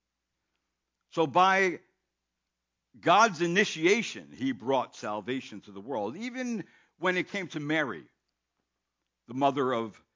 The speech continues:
Jesus, God initiated the announcement to Mary by the angel Gabriel, by God's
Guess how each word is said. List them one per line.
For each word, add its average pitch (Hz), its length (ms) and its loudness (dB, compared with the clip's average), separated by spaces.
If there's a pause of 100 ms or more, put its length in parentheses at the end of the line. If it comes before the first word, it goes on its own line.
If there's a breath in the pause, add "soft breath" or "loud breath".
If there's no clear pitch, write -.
(160)
Jesus, 117 720 -8
God 180 260 0
initiated 147 720 -4
the 127 140 -4
announcement 127 800 -6
to 143 100 -10
Mary 151 420 -2
by 143 240 0
the 143 160 -4
angel 170 360 -6
Gabriel, 180 540 -2
by 156 300 2
God's 175 480 -2